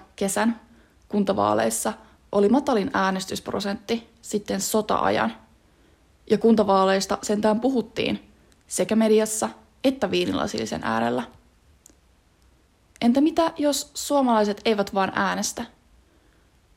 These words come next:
Jos äänestysprosentti laskee entisestään, yksittäinen ääni saa kohtuuttoman paljon painoarvoa. Se on toki mukavaa heille, jotka äänestävät, mutta demokratialle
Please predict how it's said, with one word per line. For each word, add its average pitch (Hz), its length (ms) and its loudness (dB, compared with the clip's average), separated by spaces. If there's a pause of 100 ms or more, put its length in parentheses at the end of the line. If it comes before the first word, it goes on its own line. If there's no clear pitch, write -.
(100)
Jos 220 200 2
äänestysprosentti 214 1120 0
laskee 208 480 0
entisestään, 196 800 -2 (480)
yksittäinen 226 580 -2
ääni 190 400 0 (300)
saa 202 220 0
kohtuuttoman 202 720 0
paljon 190 480 2
painoarvoa. 202 800 0 (1120)
Se - 140 -2
on 202 80 2
toki 202 180 2
mukavaa 208 420 2
heille, 208 440 2 (340)
jotka - 200 -4
äänestävät, - 720 0 (500)
mutta 196 200 0
demokratialle 214 760 -2